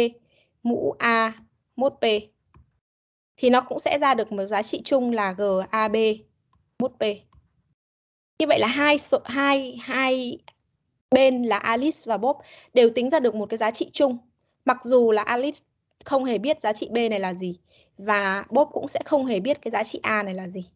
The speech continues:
Nhưng mà tính ra được một cái giá trị chung cho cả hai bên và, và Alice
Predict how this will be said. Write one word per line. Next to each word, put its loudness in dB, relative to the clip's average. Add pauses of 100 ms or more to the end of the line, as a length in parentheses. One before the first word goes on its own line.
(440)
Nhưng 4
mà 2 (200)
tính 4
ra 6
được 0
một -8
cái -6
giá 0
trị -8
chung 0 (180)
cho -6
cả -10
hai 0
bên 0 (340)
và, -4 (200)
và 0
Alice -2